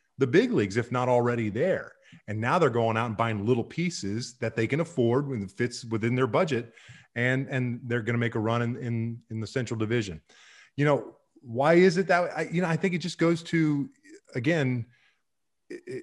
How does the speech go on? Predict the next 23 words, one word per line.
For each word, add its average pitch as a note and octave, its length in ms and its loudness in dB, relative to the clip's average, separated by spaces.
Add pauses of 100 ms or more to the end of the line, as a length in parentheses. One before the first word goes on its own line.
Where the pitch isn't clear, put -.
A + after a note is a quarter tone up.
it's A#2+ 160 -4
buying D3 360 4
into D3 200 0
the A#2+ 80 0
philosophy B2 800 0
and A2+ 160 -4
not C3 400 -2
getting A#2+ 500 0 (440)
too E3 180 0
far C#3 280 2
down A#2+ 260 0
the A2 80 -2
road. G#2+ 300 2
You A2+ 80 -4
have D#3+ 380 -6
to, C#3 240 0 (1500)
I, C#3 200 0
I D#3 80 2
guess F#3+ 300 4
it D3+ 160 2
all E3 140 6
depends D#3+ 380 2
on C#3 420 2